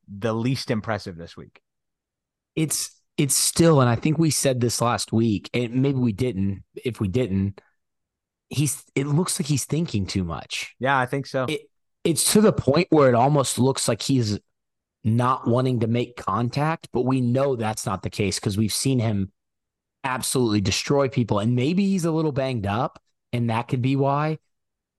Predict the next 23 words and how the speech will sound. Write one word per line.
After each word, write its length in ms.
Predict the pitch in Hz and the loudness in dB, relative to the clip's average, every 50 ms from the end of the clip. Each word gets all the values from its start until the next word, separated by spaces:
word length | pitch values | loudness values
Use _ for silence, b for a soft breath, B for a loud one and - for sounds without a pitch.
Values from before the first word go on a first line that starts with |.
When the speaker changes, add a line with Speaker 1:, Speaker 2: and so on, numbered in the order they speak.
| _ _ - | _ _ -4
Speaker 2:
But 120 | 147 143 | -2 -2
it 100 | 135 - | 0 0
looks 340 | 123 131 147 156 151 - - | 2 2 2 0 0 0 -2
like 160 | 165 151 - | -2 -2 0
this 440 | - 160 147 - _ - 135 - - | -2 -4 -4 -4 _ -8 -6 -4 0
rover 360 | 117 123 131 135 135 139 143 | 2 2 2 2 2 0 -2
position, 520 | - - 131 113 101 127 120 - - 123 | -2 -2 -4 -2 -2 -2 -2 -2 -2 -2
he's 220 | 107 92 123 117 - | 0 0 -2 -2 -2
still 400 | - - - - 123 120 123 120 | -4 -6 -2 -2 0 0 0 0
kind 300 | - - 127 123 123 123 | -2 -2 -2 0 0 0
of 220 | 127 123 113 - _ _ _ _ _ _ _ _ _ _ _ _ _ _ _ _ _ - | -2 -2 -6 -12 _ _ _ _ _ _ _ _ _ _ _ _ _ _ _ _ _ -6
finding 360 | 117 120 123 123 123 127 120 | -4 -2 0 0 0 0 0
his 200 | 107 123 127 - | 0 0 0 -2
spot, 440 | - - - 151 147 160 156 113 - | -4 -4 -4 -2 0 0 0 0 0
and 120 | 120 127 | 0 0
it's, 300 | 131 127 - - - - - - | 0 -2 -4 -6 -8 -8 -4 -4
it's 180 | 135 127 123 | -4 -2 -2
something 540 | - - - 156 156 131 - 151 131 113 101 | -2 -2 0 0 0 0 0 0 0 0 0
different 460 | - 127 131 127 - - 123 110 101 | 0 -2 -2 -2 0 -2 -2 -2 0
than 120 | - 117 113 | 0 0 2
he 160 | 104 123 123 | 2 2 2
was 160 | 117 110 - | 0 0 -2
playing 720 | - - - - 143 143 143 131 117 110 107 107 110 117 | -6 -8 -6 -2 -2 0 0 0 0 0 0 0 0 -2